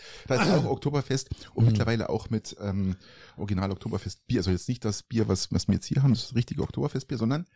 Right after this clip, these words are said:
Speaker 1: einfach nur ein bayerisches Bier.
Speaker 2: Genau, Bier. Äh, aber Patrick, in ganz Berlin gibt's,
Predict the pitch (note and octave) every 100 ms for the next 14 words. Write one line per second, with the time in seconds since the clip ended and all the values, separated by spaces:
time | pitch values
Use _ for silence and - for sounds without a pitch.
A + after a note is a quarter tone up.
0 | - _ - - _ G#2+ G#2+ G2 G2+ F#2
1 | F2+ F2+ _ _ - G2 F2+ F#2 A#2 F3
2 | - _ - G2+ A2 F#2 D#2 E2+ A2 -
3 | - - - - - C#3+ - - C#3 C3+
4 | - B2+ C3+ C#3+ - - - _ B2+ A#2+
5 | C#3+ G#3+ - C3 A#2 E3+ G3 E3 - -
6 | -